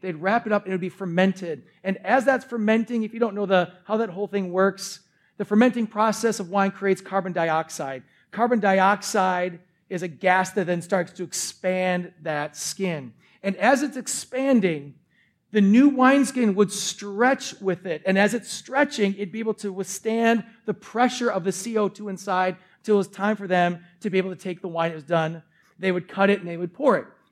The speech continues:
If you take an old wineskin, which is a picture of that right now, that's just nasty.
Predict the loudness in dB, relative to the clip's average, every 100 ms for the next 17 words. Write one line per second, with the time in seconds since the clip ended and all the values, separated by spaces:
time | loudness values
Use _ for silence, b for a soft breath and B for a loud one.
0 | _ _ -8 -2 0 0 0 0 0 -2
1 | 0 0 2 0 0 -2 -4 -4 -6 -10
2 | -6 -4 -4 -2 -2 -2 -4 -2 -2 -4
3 | b b b 4 4 2 0 2 2 -2
4 | -10 -20